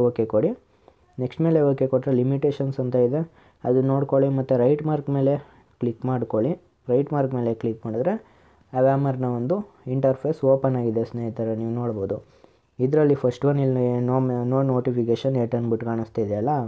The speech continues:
ಅಲ್ಲೇನು ಬರುತ್ತೆ ಅಂದರೆ ನಿಮಗೆ message ಬಂದು delete ಆಗಿರೋದು, ಯಾವ್ದು delete ಆಗಿದೆ ಅಂತೆಲ್ಲ ಕೂಡ ಇದರಲ್ಲಿ ಶೋ ಆಗುತ್ತೆ friends. ಹಾಗೆ ಇದರಲ್ಲಿ ನೀವು ಸ್ಟೇಟಸ್‌ನೂ ಕೂಡ download ಮಾಡ್ಕೋಬೋದು. ನೀವು ನೋಡ್ತಾ ಇರ್ಬೋದು ಸ್ಟೇಟಸ್‌ಗಳು ಕಾಣಿಸ್ತಾ ಇದೆ. ಈ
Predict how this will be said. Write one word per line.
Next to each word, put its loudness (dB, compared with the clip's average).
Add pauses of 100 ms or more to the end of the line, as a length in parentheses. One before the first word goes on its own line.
(520)
ಅಲ್ಲೇನು 0
ಬರುತ್ತೆ -2
ಅಂದರೆ -4
ನಿಮಗೆ -2 (100)
message -2
ಬಂದು -2
delete 0
ಆಗಿರೋದು, 0
ಯಾವ್ದು -2
delete -4
ಆಗಿದೆ 0
ಅಂತೆಲ್ಲ -4 (120)
ಕೂಡ 0 (100)
ಇದರಲ್ಲಿ 0 (420)
ಶೋ 0 (120)
ಆಗುತ್ತೆ -4
friends. -6 (1400)
ಹಾಗೆ 2
ಇದರಲ್ಲಿ 0
ನೀವು -2
ಸ್ಟೇಟಸ್‌ನೂ 0
ಕೂಡ 2 (140)
download 2
ಮಾಡ್ಕೋಬೋದು. -2 (480)
ನೀವು 0
ನೋಡ್ತಾ 0
ಇರ್ಬೋದು 0
ಸ್ಟೇಟಸ್‌ಗಳು 2
ಕಾಣಿಸ್ತಾ -6
ಇದೆ. -2 (800)
ಈ -2